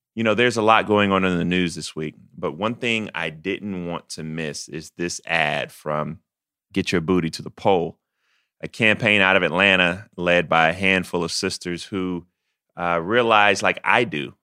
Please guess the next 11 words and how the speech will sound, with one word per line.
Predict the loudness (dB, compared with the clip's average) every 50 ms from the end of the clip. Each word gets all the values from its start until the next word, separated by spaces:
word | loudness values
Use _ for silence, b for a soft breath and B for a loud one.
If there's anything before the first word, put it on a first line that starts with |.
| _ _ -8
that | -8 -6
the | -6 -8
couch | -10 -10 -4 0 0 0 0 0 -4 -6
is | -8 -8 -4 0
always | 2 4 4 4 4 2 2 0
an | 0 0 0
option. | 0 0 -2 -4 -10 -12 -12 -12 -8
We | -8 -8
talk | -4 0 2 2 2 0 -2
about | -4 -4 -4 -4 -6
this | -8 -10 -10 -12